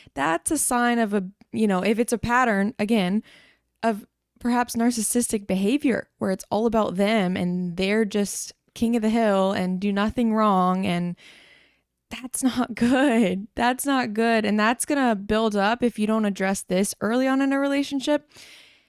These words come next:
It will lead to you resenting them in, in the end,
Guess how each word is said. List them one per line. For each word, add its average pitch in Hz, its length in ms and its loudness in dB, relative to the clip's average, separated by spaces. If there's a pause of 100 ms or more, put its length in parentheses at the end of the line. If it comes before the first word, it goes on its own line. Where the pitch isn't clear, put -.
(460)
It 240 240 0
will 226 420 2
lead 214 340 0
to - 140 0
you 208 360 2
resenting 185 680 0
them 180 520 0
in, 180 200 -2 (160)
in 190 140 4
the 175 160 4
end, - 260 -8